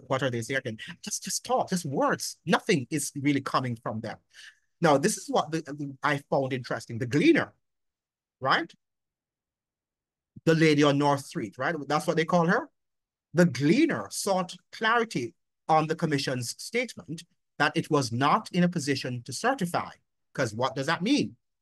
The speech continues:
The Prime Minister's statutory declaration.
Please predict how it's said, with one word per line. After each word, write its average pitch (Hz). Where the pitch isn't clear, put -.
The 135
Prime 139
Minister's 120
statutory -
declaration. 190